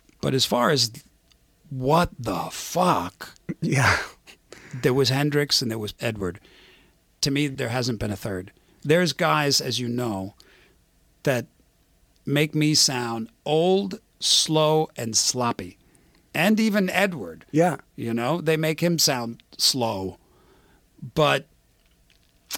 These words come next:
Speaker 1: there's a craftsmanship and an artistry to the whole picture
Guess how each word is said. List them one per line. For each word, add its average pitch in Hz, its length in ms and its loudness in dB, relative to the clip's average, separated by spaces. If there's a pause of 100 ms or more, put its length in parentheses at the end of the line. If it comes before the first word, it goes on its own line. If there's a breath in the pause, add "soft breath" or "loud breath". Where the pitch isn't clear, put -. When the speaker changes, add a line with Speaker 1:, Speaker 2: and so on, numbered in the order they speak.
(160)
Speaker 1:
there's 156 280 2
a 139 60 -2
craftsmanship 131 1120 0 (680 soft breath)
and 139 120 -2
an 127 100 -4 (140)
artistry 117 800 0 (1120)
to 143 300 4
the 120 120 -4
whole 156 240 2
picture 113 640 -2